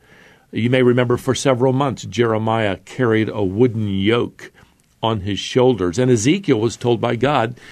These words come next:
to go and get a haircut and a shave with a sword. Now, each of these actions illustrated something that God wanted to communicate to his people, and there's no doubt in my mind.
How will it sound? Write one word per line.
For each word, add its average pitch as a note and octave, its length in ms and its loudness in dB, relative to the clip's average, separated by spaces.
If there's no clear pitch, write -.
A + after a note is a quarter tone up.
to D3+ 80 4
go F3+ 200 4
and A3+ 100 2
get F#3 160 2
a D3+ 100 -4
haircut G3 600 -4
and C#3+ 100 -4
a A#2+ 60 -2
shave B2 800 -2
with B2+ 180 0
a G2 80 -2
sword. F#2 760 -4
Now, D3+ 140 0
each C4+ 240 4
of C#4+ 140 0
these F3 200 0
actions A2+ 680 -4
illustrated C3 640 0
something B2+ 460 -2
that A2+ 200 -4
God A#2 280 2
wanted A2 320 -2
to G#2 80 -2
communicate A2 760 -2
to G2+ 100 -2
his F2+ 200 -2
people, F#2 560 -6
and F#2 80 -4
there's F#2+ 200 -4
no B2 120 2
doubt A#2 340 2
in A2+ 140 2
my F2+ 160 -2
mind. F2 460 -8